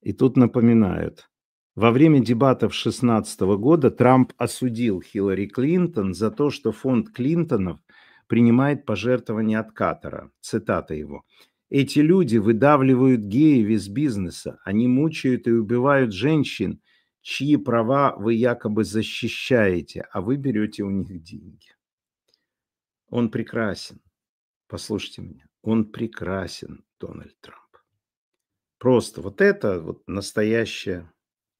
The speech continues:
Очень интересная,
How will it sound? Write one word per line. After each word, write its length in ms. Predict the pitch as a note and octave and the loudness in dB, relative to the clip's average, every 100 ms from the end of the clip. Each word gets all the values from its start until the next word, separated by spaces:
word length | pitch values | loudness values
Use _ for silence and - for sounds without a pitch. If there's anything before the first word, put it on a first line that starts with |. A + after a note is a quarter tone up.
| _ _ _ _ _ _ _ _ _ _ _ _ _ | _ _ _ _ _ _ _ _ _ _ _ _ _
Очень 320 | C#3+ C3 C3+ C3 | 2 4 8 6
интересная, 1000 | C3+ C3+ C#3+ B2 C3 B2 A#2+ A2 G#2+ | 8 6 6 6 6 6 8 6 4